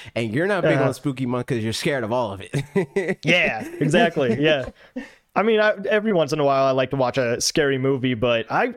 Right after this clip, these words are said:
Speaker 2: you know, Halloween is for dressing up
Speaker 1: Eh, fair,
Speaker 2: and,
Speaker 1: fair
Speaker 2: uh,
Speaker 1: enough.
Speaker 2: just going out. You know, like, I, I know that,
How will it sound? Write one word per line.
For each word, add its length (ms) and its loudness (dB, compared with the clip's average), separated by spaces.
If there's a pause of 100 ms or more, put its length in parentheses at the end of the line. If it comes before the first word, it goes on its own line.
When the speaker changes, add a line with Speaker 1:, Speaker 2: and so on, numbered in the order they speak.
Speaker 2:
you 100 2
know, 120 4
Halloween 460 0
is 100 -2
for 100 -6
dressing 460 0
up 320 -4 (440)
Speaker 1:
Eh, 180 -6
fair, 380 0
Speaker 2:
and, 160 -2
Speaker 1:
fair 120 2
Speaker 2:
uh, 100 4 (120)
Speaker 1:
enough. 140 -12 (100)
Speaker 2:
just 180 -4 (480)
going 320 2
out. 240 0
You 80 2
know, 120 2
like, 200 2
I, 140 0
I 160 0
know 160 2
that, 260 0